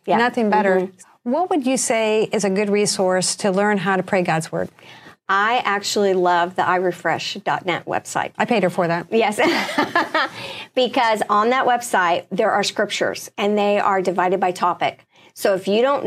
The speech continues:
Speaker 1: know how to start praying God's Word, the best thing to do is to go on the website, find the topic that relates to your situation,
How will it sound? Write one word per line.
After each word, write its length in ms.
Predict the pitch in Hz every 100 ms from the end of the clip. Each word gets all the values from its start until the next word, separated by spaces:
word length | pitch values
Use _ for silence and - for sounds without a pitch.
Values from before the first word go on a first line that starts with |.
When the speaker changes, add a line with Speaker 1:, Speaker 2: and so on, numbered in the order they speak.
| 220
Speaker 1:
know 300 | 233 254 196
how 420 | 196 190 185 208
to 140 | 208
start 400 | 202 - 185 - -
praying 260 | 180 175
God's 260 | 175 165 165
Word, 420 | 233 214 160 156
the 80 | 165
best 280 | 175 180 185
thing 180 | 240 233
to 80 |
do 360 | 214 196 175 175
is 140 | 175 165
to 80 | 170
go 120 | 165
on 100 | 170
the 60 | 220
website, 540 | 190 180 185 165 165
find 400 | - - 165 190
the 80 | 233
topic 580 | 233 220 202 196 214 214
that 180 | 185 -
relates 400 | 165 165 175 -
to 100 | 185
your 120 | 180
situation, 800 | 175 175 196 185 165 - 170